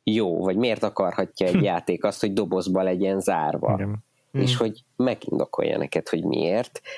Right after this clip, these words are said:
Speaker 1: de
Speaker 2: Igen,
Speaker 1: közben meg ott
Speaker 2: igen.
Speaker 1: van az is, hogy aki egy, akinek egyszer is volt egy olyan gazdája, akivel a legjobb barátok voltak,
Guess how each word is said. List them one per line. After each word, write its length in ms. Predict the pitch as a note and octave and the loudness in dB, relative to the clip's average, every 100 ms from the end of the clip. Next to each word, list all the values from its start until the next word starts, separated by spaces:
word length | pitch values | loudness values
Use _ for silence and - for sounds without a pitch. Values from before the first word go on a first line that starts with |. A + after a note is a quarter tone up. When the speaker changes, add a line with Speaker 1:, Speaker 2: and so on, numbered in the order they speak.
| - | -4
Speaker 1:
de 60 | C3+ | 2
Speaker 2:
Igen, 200 | A2 G2 | 2 4
Speaker 1:
közben 240 | A2 A2 | 2 2
meg 120 | A2 | 2
ott 120 | A#2 A2 | 2 2
Speaker 2:
igen. 100 | G2+ | 0
Speaker 1:
van 120 | G#2+ | 2
az 160 | G#2+ | 2
is, 160 | G2 G2 | 0 0
hogy 180 | G#2 F#2 - - - | -2 -4 -10 -16 -4
aki 480 | A#2 - G#2+ F#2+ - _ - | -4 0 0 0 -4 _ -4
egy, 220 | A2+ A2 - | -4 -2 -4
akinek 420 | - A2+ G2 F2+ | -4 0 0 0
egyszer 340 | A2+ G#2+ - F#2 | 0 -2 -2 -2
is 180 | F2+ - | 0 0
volt 280 | G2 F#2+ | 0 0
egy 140 | E2 F#2+ | 0 0
olyan 280 | F#2+ E2 E2+ | 2 0 0
gazdája, 560 | F#2 F2 F2+ E2 F2+ | 0 0 -2 0 0
akivel 340 | F2+ F#2 E2+ E2+ | 0 -2 0 0
a 60 | |
legjobb 360 | F#2 F2 F2+ D#2 | 0 0 -2 0
barátok 600 | F2 F2 D2+ - E2 - | 0 0 -2 -4 -6 -2
voltak, 640 | D#2+ F2 - B2+ C#3 - | 0 0 0 -2 -2 -10